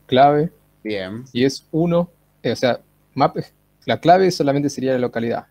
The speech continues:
Speaker 1: Entonces
Speaker 2: Perfecto.
Speaker 1: sería una doble sh-, un, un,
Speaker 2: Sí.
Speaker 1: una tupla
Speaker 2: Sí.
Speaker 1: donde tenés el resultado del,
Speaker 2: Del testeo.
Speaker 1: del testeo y
Speaker 2: Muy
Speaker 1: después
Speaker 2: bien.
Speaker 1: un uno.
Speaker 2: X sub tres y el uno. Muy bien, ¿no? Entonces acá lo que vamos a hacer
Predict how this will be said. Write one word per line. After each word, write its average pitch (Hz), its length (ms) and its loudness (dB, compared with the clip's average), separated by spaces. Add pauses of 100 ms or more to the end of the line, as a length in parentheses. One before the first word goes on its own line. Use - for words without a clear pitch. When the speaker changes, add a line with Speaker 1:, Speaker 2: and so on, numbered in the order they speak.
Speaker 1:
Entonces 131 160 -6
Speaker 2:
Perfecto. 139 140 -6
Speaker 1:
sería 139 200 0
una 127 220 -2
doble 135 380 2
sh-, - 240 -4
un, 127 380 -6
un, 131 200 -6
Speaker 2:
Sí. 95 320 -6 (200)
Speaker 1:
una 123 220 -4
tupla 143 380 2 (240)
Speaker 2:
Sí. 104 160 -8 (140)
Speaker 1:
donde 120 200 0
tenés 120 300 -2
el 120 80 -4
resultado 123 520 2
del, 120 380 0 (720)
Speaker 2:
Del 104 160 -10
testeo. 98 440 -8
Speaker 1:
del 117 180 0
testeo 151 560 4 (100)
y - 60 -8
Speaker 2:
Muy 123 100 -2
Speaker 1:
después 90 340 -2
Speaker 2:
bien. 127 120 -2
Speaker 1:
un 120 60 0
uno. - 140 -10 (600)
Speaker 2:
X 98 320 -14
sub 143 180 -8
tres 175 480 2
y 113 160 -4
el 104 160 0
uno. 82 380 -12
Muy 117 220 -10
bien, 98 360 -10
¿no? 131 160 -4
Entonces 143 300 -6
acá 175 360 4
lo 165 140 0
que 107 100 -8
vamos 139 240 -8
a 156 40 -4
hacer 170 520 -2